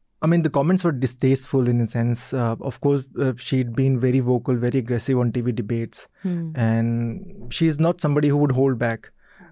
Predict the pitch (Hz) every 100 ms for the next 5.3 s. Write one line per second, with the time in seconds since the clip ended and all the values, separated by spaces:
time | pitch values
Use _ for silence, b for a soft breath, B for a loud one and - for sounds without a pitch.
0 | B - 120 120 120 120 - 139 143 -
1 | 156 156 156 147 143 151 151 160 135 123
2 | 123 - 135 135 127 147 135 135 143 127
3 | 127 123 113 - 123 123 110 123 131 -
4 | 123 127 131 120 131 117 135 139 143 139
5 | 139 123 135